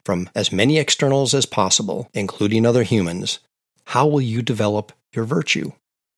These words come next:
What would a life of wisdom, courage, justice, and moderation even look like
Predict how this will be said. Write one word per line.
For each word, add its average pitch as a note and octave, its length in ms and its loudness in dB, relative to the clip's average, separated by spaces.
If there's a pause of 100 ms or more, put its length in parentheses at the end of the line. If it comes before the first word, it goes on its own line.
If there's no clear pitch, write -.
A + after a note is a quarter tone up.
(400)
What F3 200 2
would F3+ 120 4
a C#3+ 60 4
life A2+ 420 2
of G#2 160 -4
wisdom, A#2+ 680 -2
courage, G2 640 -2
justice, - 480 0
and G#2+ 120 0
moderation G2+ 640 2
even C#3 260 0
look G#2 380 0
like F2+ 320 -6